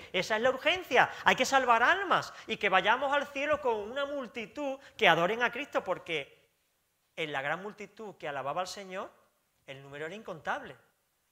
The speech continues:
Por algún lado tendrán que salir. Alguien les tendrá que predicar. Bueno, pues en esta generación y en este tiempo nos ha tocado a nosotros. Así que vamos a ir completando esa gran multitud que se ha de manifestar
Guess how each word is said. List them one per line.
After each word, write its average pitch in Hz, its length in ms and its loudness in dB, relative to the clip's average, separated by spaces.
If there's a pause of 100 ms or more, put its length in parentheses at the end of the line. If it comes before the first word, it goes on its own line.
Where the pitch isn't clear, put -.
(140)
Por 131 140 -12
algún 120 240 -10
lado 120 120 -6
tendrán 135 240 -8
que 135 100 -10
salir. 139 360 -8 (600)
Alguien 143 300 0
les 175 80 -4
tendrá 208 260 -8
que 180 100 -8
predicar. 180 560 -4 (220)
Bueno, 220 200 -2
pues 156 160 0
en 180 40 0
esta 196 180 -2
generación 240 640 -4 (200)
y 139 80 -8
en 147 60 -6
este 185 200 -4
tiempo 294 560 -4
nos 170 140 -4
ha 160 60 -10
tocado 202 320 -2
a - 20 -2
nosotros. 262 540 -4 (1300)
Así 143 200 -12
que 202 80 -8
vamos 202 320 -6
a 220 60 -8
ir 254 100 -12
completando 208 800 -6 (320)
esa 208 260 -4
gran 214 180 0
multitud 196 520 -8 (260)
que 170 140 -6
se 160 160 -2
ha 170 60 2
de 202 100 -4
manifestar 185 680 -6